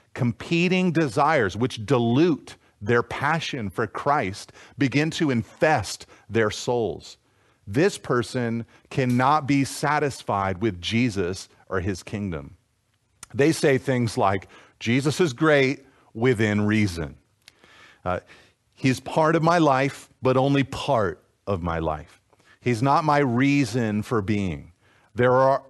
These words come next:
other things that bring me happiness. He should not be the one who defines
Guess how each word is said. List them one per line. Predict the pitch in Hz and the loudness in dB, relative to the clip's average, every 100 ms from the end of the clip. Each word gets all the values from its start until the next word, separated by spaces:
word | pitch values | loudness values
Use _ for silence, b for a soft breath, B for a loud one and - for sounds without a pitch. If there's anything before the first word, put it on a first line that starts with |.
| 135 | -2
other | 156 170 170 151 | 0 2 2 0
things | - - 147 127 120 - | -2 -4 -2 0 -2 0
that | 131 113 | -2 -2
bring | 107 117 110 110 - | -2 0 0 -2 -4
me | 104 104 101 95 95 | -2 0 0 -4 -8
happiness. | - - 110 107 101 85 69 - - _ _ _ | -14 -6 -6 -4 -6 -6 -10 -16 -20 _ _ _
He | - 156 160 | -4 -2 0
should | - 156 | 0 0
not | 127 131 131 143 139 | 2 2 4 2 2
be | 151 | 2
the | 156 | 2
one | 147 135 131 | 2 0 0
who | 135 139 | 0 2
defines | 131 - 127 123 120 | 0 0 0 2 -2